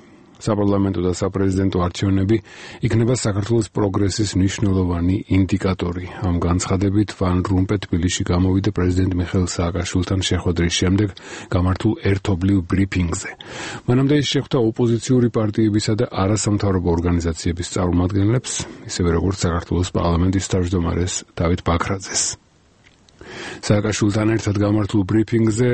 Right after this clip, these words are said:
ჰერმან ვან რუმპემ ისაუბრა პროგრესთან, პროგრესზე ევროკავშირთან საქართველოს ურთიერთობაში.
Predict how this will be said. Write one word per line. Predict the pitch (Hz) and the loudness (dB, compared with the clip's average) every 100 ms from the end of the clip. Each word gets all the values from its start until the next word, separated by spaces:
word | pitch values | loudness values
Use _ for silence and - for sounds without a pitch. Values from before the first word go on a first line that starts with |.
| 123 107 80 - | 0 -6 -8 -2
ჰერმან | 104 110 104 98 82 - | 2 2 2 2 -2 -2
ვან | 101 98 | 0 2
რუმპემ | 98 104 113 107 107 | 4 2 2 2 0
ისაუბრა | 98 101 92 104 107 | 0 0 2 2 0
პროგრესთან, | - 104 98 101 95 - 113 110 101 - _ | 0 0 2 0 0 0 0 0 -2 -12 _
პროგრესზე | - - 110 101 101 - 117 101 | -10 0 0 2 0 0 -2 0
ევროკავშირთან | 92 92 95 92 95 101 98 | 0 0 -2 0 0 0 0
საქართველოს | 90 90 - 90 85 | -2 -4 -2 -2 0
ურთიერთობაში. | 87 - 95 87 101 104 - | -2 0 0 2 0 0 2